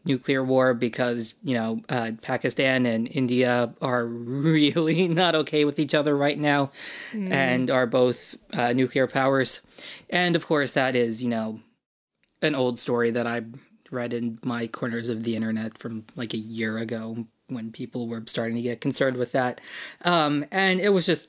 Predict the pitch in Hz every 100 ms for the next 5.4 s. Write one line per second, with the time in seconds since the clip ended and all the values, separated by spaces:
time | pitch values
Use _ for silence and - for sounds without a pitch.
0 | - - 139 123 117 127 117 110 110 113
1 | 113 117 110 - - 117 104 107 _ -
2 | 110 110 113 _ _ _ _ _ _ _
3 | _ 147 139 139 147 156 139 117 113 -
4 | 113 - 226 190 151 - - _ _ -
5 | 135 - - -